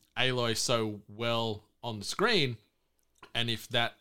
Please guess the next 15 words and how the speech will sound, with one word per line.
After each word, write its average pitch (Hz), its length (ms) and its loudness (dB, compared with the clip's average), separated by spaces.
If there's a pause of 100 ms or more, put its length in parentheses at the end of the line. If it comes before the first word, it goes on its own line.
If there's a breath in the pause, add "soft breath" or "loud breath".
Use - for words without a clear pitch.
(680)
reimagining 120 720 0
on, 104 360 -8
on 101 380 -8 (560)
the, 120 160 -8
on, 104 320 -8
on 104 160 -4
Netflix - 480 -6
is 92 80 -10
different, 107 380 -6
it's 95 100 -8
gonna 117 220 -4
be 110 120 -4
tough. - 300 -6
It's 113 160 -12
gonna 117 380 -6